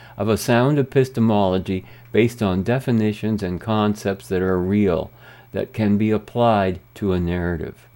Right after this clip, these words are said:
Many people find it difficult to relate to complex metaphysical and epistemological discussions, but just about everybody can relate to a housefly. And so when my path crossed with that of my fly,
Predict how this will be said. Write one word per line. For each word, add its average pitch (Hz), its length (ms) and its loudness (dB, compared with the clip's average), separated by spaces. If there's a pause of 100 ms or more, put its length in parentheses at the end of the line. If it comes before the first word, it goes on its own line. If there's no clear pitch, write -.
Many 208 240 6
people 120 360 2
find 135 300 2
it 135 100 0
difficult - 560 0
to 120 100 2
relate 127 340 4
to 139 80 -2
complex 135 680 0
metaphysical 131 720 0
and 120 140 2
epistemological 117 1000 0
discussions, 120 720 0 (540)
but 156 140 -4
just 208 220 2
about 151 240 6
everybody 139 680 2
can 113 200 4
relate 113 380 4
to 107 140 0
a 90 40 0
housefly. 101 720 -4 (460)
And 131 160 2
so 175 160 2
when 175 220 6
my 180 160 4
path 214 460 -2
crossed 196 500 0
with 113 160 -2
that 127 260 2
of 127 80 2
my 123 300 4
fly, 98 480 2